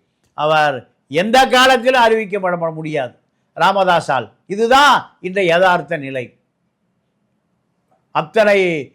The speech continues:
அஹ், மாநில நிர்வாகிகள், சட்டமன்ற உறுப்பினர்கள், முன்னாள் சட்டமன்ற உறுப்பினர்கள், முன்னாள் அமைச்சர்கள், இ-, இப்படி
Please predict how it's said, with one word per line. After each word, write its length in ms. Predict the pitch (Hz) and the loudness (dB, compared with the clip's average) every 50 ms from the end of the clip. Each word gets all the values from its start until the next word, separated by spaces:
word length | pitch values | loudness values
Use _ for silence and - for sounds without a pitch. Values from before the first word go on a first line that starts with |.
| _ _ - | _ _ -6
அஹ், 240 | 151 151 151 151 147 | -2 0 0 0 0
மாநில 440 | 147 160 180 196 208 208 208 202 190 | 0 2 2 2 2 2 2 0 0
நிர்வாகிகள், 760 | 170 170 180 180 185 185 185 180 175 170 165 185 202 208 208 202 202 _ _ _ _ | 0 0 -2 -2 0 2 2 0 0 -2 0 0 0 0 0 -4 -8 _ _ _ _
சட்டமன்ற 520 | _ - 160 165 160 214 214 208 202 196 190 | _ -4 -4 -2 0 0 0 0 2 0 0
உறுப்பினர்கள், 640 | 180 185 180 170 170 180 180 175 170 185 202 208 202 190 - - _ _ | 0 0 -4 -6 -6 -6 -4 -4 -2 0 0 0 0 -2 -8 -12 _ _
முன்னாள் 560 | _ 156 160 190 202 208 208 202 202 190 185 170 147 - - _ | _ -14 -12 -8 -4 0 2 4 4 4 2 0 -2 -6 -10 _
சட்டமன்ற 460 | _ - 170 160 185 185 185 180 175 170 | _ -6 -4 -2 -4 -4 -4 -2 -4 -2
உறுப்பினர்கள், 600 | 165 170 175 160 165 170 175 170 170 190 196 196 196 190 - _ _ _ | -2 -4 -6 -8 -6 -6 -4 -4 -2 -2 -2 -2 -2 -8 -12 _ _ _
முன்னாள் 420 | - 156 180 202 202 202 196 190 180 | -12 -10 -6 -2 0 2 4 4 4
அமைச்சர்கள், 680 | 156 156 175 185 175 180 190 185 180 175 196 202 208 202 196 196 - _ _ _ _ 156 | 2 0 0 -4 -4 -2 -2 -2 0 0 -2 -2 -2 -4 -6 -10 -16 _ _ _ _ -4
இ-, 160 | 160 165 170 | -2 -2 -2
இப்படி 320 | 170 156 170 190 180 170 | -4 -4 -6 -4 -4 -2